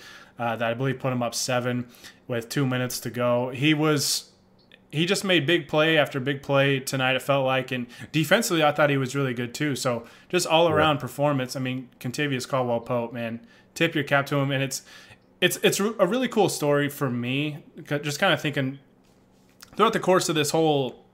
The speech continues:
Speaker 1: season, right, that's lasted a full calendar year. To start, I mean, last October, we're talking about how poorly he's playing and how bad he's playing. Some of the worst basketball of his career, maybe the worst stretch of his career. Just
Speaker 2: Yeah.
Speaker 1: could not seem to get anything to go right.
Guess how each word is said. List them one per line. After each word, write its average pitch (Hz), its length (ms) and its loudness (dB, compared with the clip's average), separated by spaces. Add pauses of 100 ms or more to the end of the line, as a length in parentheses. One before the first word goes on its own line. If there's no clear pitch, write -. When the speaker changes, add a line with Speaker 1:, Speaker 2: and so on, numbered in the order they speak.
(140)
Speaker 1:
season, 117 420 0
right, 120 200 -2
that's 123 240 -10
lasted 135 380 -2
a 117 60 -2
full 139 240 -4
calendar 127 420 -4
year. 117 340 -6 (920)
To 160 80 -2
start, 196 440 4
I 185 40 -4
mean, 175 200 -2
last 185 300 4
October, 160 320 0
we're 156 140 0
talking 156 280 2
about 120 500 -2
how 139 340 2
poorly 135 500 -4
he's 113 200 -6
playing 101 360 -10
and 120 120 -10
how 139 180 -2
bad 123 360 -4
he's 123 120 -6
playing. 131 160 -6
Some 143 200 -2
of 117 80 -4
the 113 80 -12
worst 143 280 -2
basketball 131 600 -2
of 131 120 -2
his 123 120 -4
career, 131 240 -4
maybe 135 320 -2
the 131 240 -4
worst 120 300 -4
stretch 123 280 -4
of 123 60 -8
his 117 160 -8
career. 117 440 -8 (300)
Just 143 280 -2
Speaker 2:
Yeah. 98 180 2
Speaker 1:
could 185 260 0
not 151 220 0
seem 147 140 -2
to 131 60 -2
get 131 120 -4
anything 139 380 -2
to 120 100 -6
go 120 200 -4
right. 117 360 -4